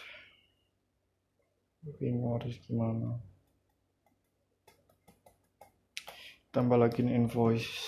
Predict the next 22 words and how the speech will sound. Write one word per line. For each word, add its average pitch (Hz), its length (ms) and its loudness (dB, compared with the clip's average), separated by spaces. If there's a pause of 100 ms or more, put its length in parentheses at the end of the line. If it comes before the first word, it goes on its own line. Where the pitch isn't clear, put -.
(300)
bulan 120 240 0
Maret 113 240 2
ini 117 320 2
pakai 113 400 0
acara - 160 -4
tanda 110 240 -2
tanya 117 480 0
segala. 117 400 0 (1040)
Berarti - 240 0
aku 120 380 2
otomatis 117 420 2
harus 113 240 -2
nulis 113 320 -2
manual 113 560 4
dong. 113 480 0 (140)
Aku - 420 0 (160)
nggak 117 320 2
tahu 117 320 4
itu 120 160 -4
pakai 113 320 0
rumusnya 113 460 -2
gimana. 113 500 -2